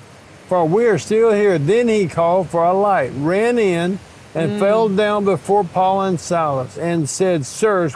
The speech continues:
Speaker 1: what must I do to be
Speaker 2: What
Speaker 1: saved?"
Speaker 2: must I do to be saved?
Speaker 1: Oh, man.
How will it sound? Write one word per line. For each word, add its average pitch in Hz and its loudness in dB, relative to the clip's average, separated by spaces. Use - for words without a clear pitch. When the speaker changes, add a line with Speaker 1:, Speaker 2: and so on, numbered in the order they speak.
Speaker 1:
what 196 0
must 160 -4
I 156 0
do 160 -2
to 143 -10
be 147 -4
Speaker 2:
What 143 -4
Speaker 1:
saved?" 233 -2
Speaker 2:
must 214 -10
I 180 -6
do 233 -4
to 247 -10
be 247 -6
saved? 208 -14
Speaker 1:
Oh, 175 2
man. 170 -4